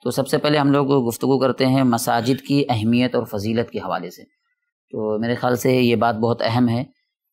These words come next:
कि बैतुम मिन बुयूतिल्लाह, कि ये अल्लाह के घरों में से एक घर है।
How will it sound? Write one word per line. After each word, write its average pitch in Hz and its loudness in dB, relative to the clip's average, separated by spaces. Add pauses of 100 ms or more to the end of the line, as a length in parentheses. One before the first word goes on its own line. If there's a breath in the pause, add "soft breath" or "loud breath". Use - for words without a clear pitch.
(140)
कि 113 0
बैतुम 127 2
मिन 120 2
बुयूतिल्लाह, 107 0 (420)
कि 113 -4
ये 113 0
अल्लाह 113 0
के 120 -2
घरों 110 0
में 117 0
से 107 -8
एक 101 -4
घर 101 -8
है। - -20